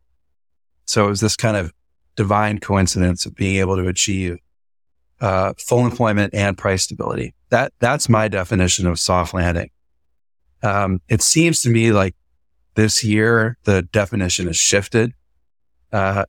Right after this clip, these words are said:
and I'm not ex-, I'm not a hundred percent sure what the, you know, what the investor view of soft landing means, but I think it could mean, um, inflation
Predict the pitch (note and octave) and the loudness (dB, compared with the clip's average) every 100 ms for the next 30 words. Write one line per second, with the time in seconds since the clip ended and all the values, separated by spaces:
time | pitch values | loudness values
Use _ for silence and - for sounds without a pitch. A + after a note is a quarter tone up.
0 | - G#2+ A#2 B2+ A#2+ F#2 F2 - G#2+ A#2 | 0 2 2 2 0 -2 -4 -2 0 2
1 | G#2+ F#2 A2+ A2+ A2+ G2+ A#2 G#2 A#2 G#2+ | 2 0 -2 0 0 0 0 2 2 4
2 | A2+ - _ G2+ G2+ - _ - G2 F#2+ | 2 -2 _ 0 0 -2 _ -2 0 0
3 | F2+ _ _ - G2 F2+ - G2+ - F#2+ | -2 _ _ -2 0 0 0 -2 0 0
4 | F2 G2+ - G2 F#2 F#2+ G2 F2+ - F#2 | 2 0 0 -2 -2 2 2 2 0 0
5 | - G2 F#2+ F#2 F2+ F#2+ A2+ A#2 A#2 - | -2 -2 0 -2 -4 -2 2 2 0 -2
6 | F2+ - _ _ G2+ - C#3 A#2+ F#2 - | -2 -4 _ _ -2 2 2 2 -2 0
7 | B2+ A#2 G2+ G2 F#2+ F#2+ - _ _ _ | 0 2 2 4 2 0 -6 _ _ _
8 | _ G#2 F#2+ F#2 F#2 A#2 G#2 - G#2+ G#2 | _ -2 0 0 -2 -2 -2 0 0 2
9 | G2+ | -2